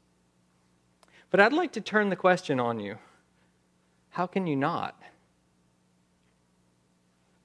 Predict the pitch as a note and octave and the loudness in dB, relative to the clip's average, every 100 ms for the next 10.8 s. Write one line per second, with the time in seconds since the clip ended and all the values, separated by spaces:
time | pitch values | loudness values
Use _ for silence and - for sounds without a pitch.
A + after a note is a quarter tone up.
0 | _ _ _ _ - E3+ D#3+ F#3+ G#3 G3+ | _ _ _ _ 4 4 6 4 4 0
1 | E3+ - E3+ E3 A#2+ A2 - _ _ _ | 0 4 4 6 2 -4 -14 _ _ _
2 | _ _ _ _ _ _ _ _ _ _ | _ _ _ _ _ _ _ _ _ _
3 | _ _ _ _ _ _ _ _ D#3+ E3 | _ _ _ _ _ _ _ _ 4 10
4 | G#3 A#3 G3 - E3 D3 D3 F#3 - - | 10 10 4 2 6 10 10 8 -2 -20
5 | - _ _ _ _ _ _ _ - D3+ | -20 _ _ _ _ _ _ _ -6 2
6 | E3 F3 F#3 F3+ - F3 E3 D#3+ - C#3 | 6 6 6 4 6 6 6 0 2 4
7 | B2+ C#3 E3 _ _ _ _ _ _ - | 4 2 -2 _ _ _ _ _ _ 6
8 | E3+ E3+ F3 E3+ - D#3 D#3+ D3 C3 D3 | 8 10 10 8 6 10 10 10 4 2
9 | C3+ - E3 D3 B2+ - C#3+ - C#3 - | 0 6 6 6 2 2 -2 0 -4 0
10 | C#3+ C3+ B2+ A2+ G2 - - | 0 2 4 4 2 -8 -16